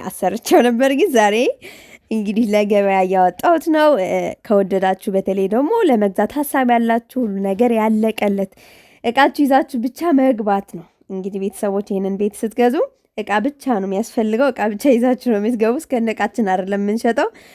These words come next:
ከእቃ ውጭ ብቻ ነው እንጂ የሚሸጠው። ሌላው ነገር እ፣ ኮርኒስ ብትሉ፣ መብራት ብትሉ፣ ሁሉ ነገር፣ ሻወር፣ ሽንት ቤት፣ ሁሉ፣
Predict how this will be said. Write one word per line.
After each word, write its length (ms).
ከእቃ 260
ውጭ 280
ብቻ 280
ነው 140
እንጂ 120
የሚሸጠው። 440
ሌላው 360
ነገር 300
እ፣ 140
ኮርኒስ 420
ብትሉ፣ 340
መብራት 480
ብትሉ፣ 380
ሁሉ 280
ነገር፣ 260
ሻወር፣ 320
ሽንት 180
ቤት፣ 180
ሁሉ፣ 220